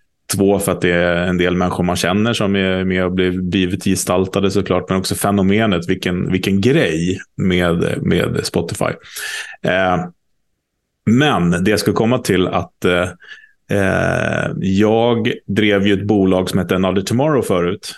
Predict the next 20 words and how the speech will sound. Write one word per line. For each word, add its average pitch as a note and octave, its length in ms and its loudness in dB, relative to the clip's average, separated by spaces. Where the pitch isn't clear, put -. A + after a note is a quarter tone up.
eh, F#2 640 0
ihop F#2+ 280 -2
med F#2 80 0
en F#2 60 -2
kille F#2 140 0
som F#2 120 0
heter E2+ 140 -4
Joe F#2+ 100 4
Coppard. F#2 480 0
Och G2+ 180 0
vi F#3+ 200 2
träffades G2 720 -2
just F#2 440 0
när F#2 120 0
han D3 500 0
anordnade F#2 1000 0
ett F2 160 -2
hackathon G#2+ 800 0
för F2+ 360 -2
Spotify G#2 880 -2